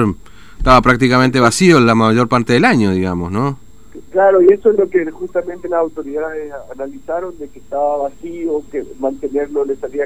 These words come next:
Speaker 2: caro,
Speaker 1: Mm.
Speaker 2: este, se iba deteriorando por falta de utilización también, ¿no es cierto? Porque mucho tiempo pasa cerrado, con las malezas altas, entonces con esto se, se logran que se mantenga y también un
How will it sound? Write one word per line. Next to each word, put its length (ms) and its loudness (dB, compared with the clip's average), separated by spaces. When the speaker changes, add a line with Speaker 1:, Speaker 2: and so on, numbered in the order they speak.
Speaker 2:
caro, 560 0
Speaker 1:
Mm. 260 -6
Speaker 2:
este, 720 -4
se 100 0
iba 220 4
deteriorando 760 -2
por 200 -10
falta 300 -4
de 60 -2
utilización 680 -6
también, 440 -4
¿no 100 -6
es 60 -16
cierto? 280 -6
Porque 760 -6
mucho 240 -8
tiempo 320 -2
pasa 280 0
cerrado, 840 4
con 140 -8
las 120 -6
malezas 440 -4
altas, 500 -4
entonces 500 -6
con 180 -10
esto 240 0
se, 120 0
se 180 -8
logran 520 4
que 160 -12
se 140 -10
mantenga 600 -6
y 120 -8
también 360 -4
un 220 -10